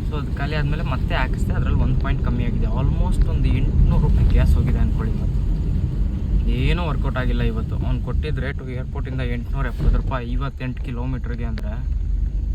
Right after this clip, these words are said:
ಏನೂ ವರ್ಕೌಟ್ ಆಗಿಲ್ಲ ಇವತ್ತು. ಬರೀ ಎರಡು ಸಾವಿರದ ಆರುನೂರು ರೂಪಾಯಿ ಅಷ್ಟೇ ಇವತ್ತು ನಂದಾಗಿದ್ದು.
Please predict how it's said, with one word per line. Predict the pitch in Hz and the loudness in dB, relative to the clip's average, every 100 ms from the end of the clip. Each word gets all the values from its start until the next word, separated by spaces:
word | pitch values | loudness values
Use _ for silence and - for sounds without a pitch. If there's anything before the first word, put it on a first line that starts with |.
| - | -2
ಏನೂ | 120 131 127 127 | -4 -2 -2 -2
ವರ್ಕೌಟ್ | 123 117 120 113 | -2 -2 -2 -4
ಆಗಿಲ್ಲ | 113 110 | -4 -2
ಇವತ್ತು. | - - - - - | -2 -2 -2 -4 -4
ಬರೀ | 131 | -4
ಎರಡು | 123 113 - | -4 -4 -4
ಸಾವಿರದ | 127 117 | -4 -4
ಆರುನೂರು | 113 113 110 | -4 -6 -4
ರೂಪಾಯಿ | - - | -4 -2
ಅಷ್ಟೇ | - 120 | -4 -4
ಇವತ್ತು | 107 110 | -6 -6
ನಂದಾಗಿದ್ದು. | 107 104 107 107 | -4 -4 -4 -6